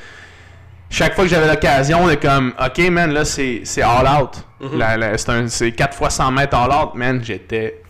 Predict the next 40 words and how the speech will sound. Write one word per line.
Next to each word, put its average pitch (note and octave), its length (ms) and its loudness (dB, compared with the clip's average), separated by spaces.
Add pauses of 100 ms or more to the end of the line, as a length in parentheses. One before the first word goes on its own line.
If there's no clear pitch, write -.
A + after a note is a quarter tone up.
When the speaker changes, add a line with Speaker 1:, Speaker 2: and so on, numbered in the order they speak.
(160)
Speaker 1:
fucking A2+ 460 -6
all G2+ 180 -4
out, G#2+ 280 -4
là. A#2+ 80 -10 (100)
Tu - 60 -12
sais, A#2 160 -2
pis A#2 80 -8
y G#2 40 -4
a G2 40 -4
personne A2+ 500 -2
qui, G#2 320 -12 (300)
qui, - 240 -20
qui - 120 -18
pouvait B2 280 -4
me A2+ 100 -6
dire A2 240 -2
que G#2+ 100 -6
j'étais G#2+ 160 -6
pas G2+ 220 -2
all G#2+ 100 -2
out, A2+ 200 -6
là. - 80 -14
Tu - 200 -8
sais, E3 80 -6
Speaker 2:
Mhm. D3+ 120 -4
Speaker 1:
pis - 60 -12 (440)
mes B2 100 -4
amis C#3+ 200 0
me D#3 40 0
disaient D3 160 2
ça, C#3+ 260 -2
pis A2+ 520 -4
beaucoup A2+ 220 -6
de C3 60 0
monde C#3+ 180 2
qui C#3+ 80 0
ont C3 80 4
arrêté A#2+ 300 0
de C3+ 60 -6
nager C#3 720 0